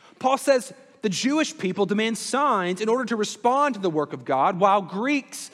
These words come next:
seek wisdom, while Gentiles seek wisdom," our human understanding to make sense of all that we see. And both of these pursuits are rooted in the strength of man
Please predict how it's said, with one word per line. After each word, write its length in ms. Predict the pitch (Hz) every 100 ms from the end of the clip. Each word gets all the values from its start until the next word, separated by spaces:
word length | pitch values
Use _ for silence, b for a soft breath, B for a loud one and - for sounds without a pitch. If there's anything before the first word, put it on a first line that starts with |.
| B
seek 380 | - - 233 233
wisdom, 420 | 185 247 294 190 165
while 120 | 175
Gentiles 880 | - 277 277 - 170 165 180 190 - B B -
seek 300 | - 240 214
wisdom," 440 | 277 - 208 123 - - B B
our 160 | 214 - B B
human 480 | - 277 277 262 247
understanding 840 | 226 220 - 254 254 254 196 190
to 100 | 208
make 240 | 220 226
sense 440 | - - 254 226 202
of 100 | 185
all 280 | 202 220 226
that 180 | 196 170
we 140 | 175
see. 440 | 170 - 254 160 123 B B -
And 280 | 196 185 151
both 340 | 233 294 -
of 140 | 285 196
these 280 | 254 254 -
pursuits 720 | 214 202 - 277 185 - -
are 180 | 208 208
rooted 400 | 190 269 302 226
in 100 | 190
the 80 | 180
strength 560 | - - 262 320 -
of 140 | 175 139
man 540 | 135 127 147 220 247